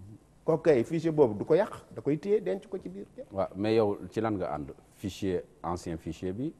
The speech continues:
Speaker 2: wala fichier bi ñuy toog muy nouveau fichier bi?
Speaker 1: Pour man, euh, benn la. Fi mu nekk, fichier bu bees bi,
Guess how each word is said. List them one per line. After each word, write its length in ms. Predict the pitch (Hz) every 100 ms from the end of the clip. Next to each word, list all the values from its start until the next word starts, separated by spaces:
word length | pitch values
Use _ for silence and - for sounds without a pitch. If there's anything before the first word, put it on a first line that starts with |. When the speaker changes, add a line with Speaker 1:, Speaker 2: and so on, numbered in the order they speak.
| -
Speaker 2:
wala 360 | 85 98 98 120 -
fichier 340 | 110 - 98
bi 100 | 87
ñuy 160 | 95 90
toog 180 | 87
muy 180 | 87 90
nouveau 220 | 90 87
fichier 340 | 85 82 - 71
bi? 100 | - -
Speaker 1:
Pour 100 | 196
man, 300 | 185 175 180
euh, 280 | 175 180 160
benn 420 | 107 107 147 107
la. 100 | 82 80
Fi 120 | 135
mu 140 | 160
nekk, 280 | 170 151 - 113 233 - - -
fichier 320 | 170 170 175
bu 200 | 139 165
bees 340 | 156 139 127 82
bi, 180 | 85